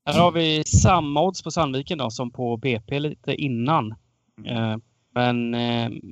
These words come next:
Speaker 1: ja, just nu är odd-, eh, strecken tjugoen procent högre. Det kommer väl jämnas upp här framåt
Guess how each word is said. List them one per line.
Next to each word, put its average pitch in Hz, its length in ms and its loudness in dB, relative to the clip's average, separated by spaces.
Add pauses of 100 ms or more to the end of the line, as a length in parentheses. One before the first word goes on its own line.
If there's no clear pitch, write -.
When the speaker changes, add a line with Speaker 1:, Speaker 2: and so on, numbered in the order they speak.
(320)
Speaker 1:
ja, 123 160 0
just 127 220 0
nu 143 240 0
är 123 120 2
odd-, 117 260 -4
eh, - 380 -14
strecken 113 680 -4
tjugoen 117 400 0
procent 113 380 -4
högre. 113 200 0
Det 120 60 -2
kommer 120 220 -2
väl 117 160 0
jämnas 135 520 2
upp 131 260 -2
här 120 120 2
framåt 117 440 -4